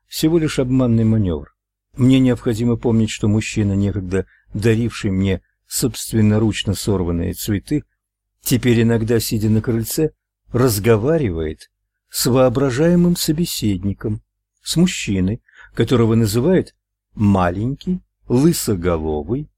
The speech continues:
доктор. Разве этого недостаточно? Думаю, я знаю, как все это началось, Ральф. И когда мы встретимся, я тебе обо всем расскажу, если ты, конечно, захочешь слушать.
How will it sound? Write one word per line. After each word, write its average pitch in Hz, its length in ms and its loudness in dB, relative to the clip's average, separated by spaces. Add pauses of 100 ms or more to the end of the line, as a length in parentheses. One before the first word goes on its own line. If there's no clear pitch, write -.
(160)
доктор. 113 720 -2 (760)
Разве 98 640 0
этого 92 560 -2 (160)
недостаточно? 117 960 0 (800)
Думаю, 95 480 0
я 98 140 2
знаю, 90 320 0
как 98 160 -4
все 95 220 -2
это 98 160 -6
началось, 95 520 -6
Ральф. 92 360 -6 (400)
И 127 80 0
когда 113 280 0
мы 110 120 4
встретимся, 110 560 -2
я 95 160 -2
тебе 98 280 -4
обо 92 140 -4
всем 107 320 -4
расскажу, 87 480 -8 (220)
если 135 260 -4
ты, 104 240 -4 (220)
конечно, 95 420 -2
захочешь 95 560 -4
слушать. - 500 -10